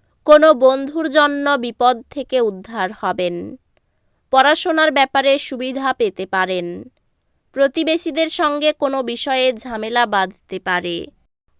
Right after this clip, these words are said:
কর্মক্ষেত্রে খুব সতর্ক থাকতে হবে, মিথ্যে অপবাদে ফাঁসতে হতে পারে।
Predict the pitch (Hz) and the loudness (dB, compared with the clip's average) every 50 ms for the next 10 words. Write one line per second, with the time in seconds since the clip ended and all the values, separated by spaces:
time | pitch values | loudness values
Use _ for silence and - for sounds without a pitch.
0 | _ - - - 269 269 269 254 285 311 311 - 349 320 302 - - 285 311 302 | _ -12 -4 -2 0 0 0 0 -2 -4 -4 -2 -4 -4 -4 -6 -4 0 0 0
1 | 302 _ _ - 302 285 254 277 269 - 285 254 247 - 277 277 269 - 302 311 | 0 _ _ -8 -8 -6 -6 -6 -8 -4 -4 -4 -2 -2 -4 -4 -2 0 0 0
2 | - - 269 208 - _ _ - 208 208 226 226 196 190 185 196 190 180 170 120 | 0 0 -4 -4 -4 _ _ -8 -8 -6 -2 0 0 0 2 2 0 0 0 -2
3 | - _ _ _ - 240 254 277 294 - _ _ _ - 311 294 277 - - - | -6 _ _ _ -12 -8 -6 -6 -6 -6 _ _ _ -6 -4 -4 -4 -4 -4 -4
4 | 208 202 - 226 226 220 226 220 208 220 226 220 _ - - 220 196 214 - - | -4 -4 -4 -6 -2 2 2 2 2 2 -2 -2 _ -8 -8 -6 -4 -4 -4 -6
5 | - - 233 254 233 196 - - 185 180 - 180 180 175 180 180 175 175 202 | -4 -4 -6 -4 -6 -10 -8 -8 -10 -6 -2 0 0 0 0 -2 -6 -6 -8